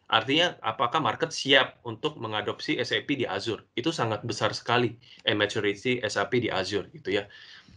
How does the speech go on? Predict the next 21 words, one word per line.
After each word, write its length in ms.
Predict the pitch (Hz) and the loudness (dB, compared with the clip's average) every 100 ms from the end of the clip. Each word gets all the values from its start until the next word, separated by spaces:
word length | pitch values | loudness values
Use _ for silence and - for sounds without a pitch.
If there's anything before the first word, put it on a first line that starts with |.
| - _ - | -20 _ 0
Nah, 80 | 110 | 6
kalau 240 | 135 180 | 6 6
kita 160 | 180 135 | 6 6
lihat, 480 | 131 107 - - - _ | 6 4 2 -2 -20 _
eh, 120 | 110 - | -4 2
partnership 480 | 120 135 127 160 123 | 2 2 -2 0 4
dari 480 | 117 110 113 113 113 | 4 4 2 0 0
S 160 | 113 | -2
I 140 | 113 104 | -2 0
P 100 | 151 | 2
dan 140 | 113 | 2
Microsoft 480 | 110 110 107 110 107 | 0 -2 -4 -4 0
sendiri 400 | 101 107 143 131 | 2 4 2 -2
ini 200 | - 156 | -2 2
udah 160 | 151 107 | 4 4
berlangsung 500 | 110 107 101 101 151 | 2 2 0 0 -2
selama 320 | 120 110 143 | 2 4 6
dua 140 | 127 - | 4 4
puluh 160 | 107 | 0
tahun 460 | 110 107 120 101 90 _ | 4 4 4 -2 -4 _
ya. 140 | - | -6